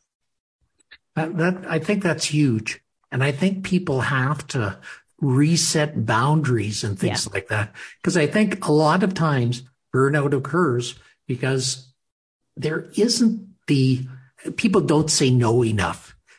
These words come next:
Speaker 1: They don't
Speaker 2: Yeah.
Speaker 1: set that boundary enough. So it becomes something that it's easy to transgress.
Speaker 2: Yes. And I think we have to go beyond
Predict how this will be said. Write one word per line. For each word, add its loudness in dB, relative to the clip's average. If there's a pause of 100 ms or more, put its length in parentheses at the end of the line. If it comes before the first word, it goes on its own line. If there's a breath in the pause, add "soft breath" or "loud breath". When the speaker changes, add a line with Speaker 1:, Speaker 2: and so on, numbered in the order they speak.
(100)
Speaker 1:
They 4
don't 4
Speaker 2:
Yeah. -4
Speaker 1:
set -4
that -2
boundary 0
enough. -6 (220 loud breath)
So 2
it -2
becomes 0
something 0
that 0 (200)
it's -6
easy 4
to -2
transgress. 0 (500)
Speaker 2:
Yes. 2
And 2
I 4
think -2
we 4
have 0
to -4
go 2
beyond 2